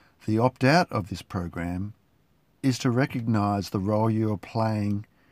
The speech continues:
by experiencing it enough to know you do not want it in your lifetime anymore, or at least in the unbalanced scenario provided. You may end the relationship,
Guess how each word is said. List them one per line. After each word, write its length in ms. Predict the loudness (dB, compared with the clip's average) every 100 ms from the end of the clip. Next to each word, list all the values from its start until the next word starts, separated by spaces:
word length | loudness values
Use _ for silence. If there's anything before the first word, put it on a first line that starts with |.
| _ _ _ 0
by 200 | 0 0
experiencing 920 | -4 -6 0 4 4 2 -2 -4 -4
it 160 | -4 -2
enough 500 | -2 0 -2 -6 -20 _ -8
to 100 | -2
know 480 | 0 0 0 -2 -4 -4
you 160 | -2
do 240 | 0 2 2
not 340 | 2 0 -4
want 380 | -6 -6 -6 -6
it 260 | -8 -10 -20 _ _ _ _ _ _ _ -10
in 260 | -6 -6 -6
your 200 | -6 -6
lifetime 720 | -4 -4 -6 -8 -12 -10 -12 -14 -12
anymore, 480 | -10 -10 -12 -14 -20 _ _ _ _ _ _ _ _ _ _ -20 -20 -20 -20 -4
or 120 | 0
at 80 | 2
least 400 | 4 4 0 -8
in 220 | -2 0
the 160 | 0 0
unbalanced 600 | -2 -2 -2 -2 -4 -6
scenario 640 | -4 -4 -4 -6 -8 -12 -12
provided. 520 | -12 -4 -2 -2 -6 _ _ _ _ _ _ _ _ -20 _ -20 _ _ _ _ _ _ _ _ 2
You 140 | 6
may 240 | 8 6
end 260 | 4 4 4
the 60 | 4
relationship, 880 | 4 4 2 0 -4 -4 -8 -10